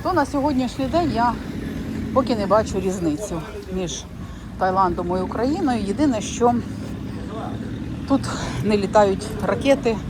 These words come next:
і не літають шахеди. А так, по, е, перебуванню тут, ну, може, дорого буде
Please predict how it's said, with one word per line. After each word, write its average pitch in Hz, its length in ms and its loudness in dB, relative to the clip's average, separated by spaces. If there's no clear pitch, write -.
і 202 40 -2
не 185 140 2
літають 170 440 4
шахеди. 156 400 -2
А 220 100 6
так, 339 220 8
по, 247 220 8
е, 180 360 2
перебуванню 254 680 6
тут, 294 160 0
ну, 302 160 4
може, 269 440 4
дорого 262 380 2
буде 240 380 -2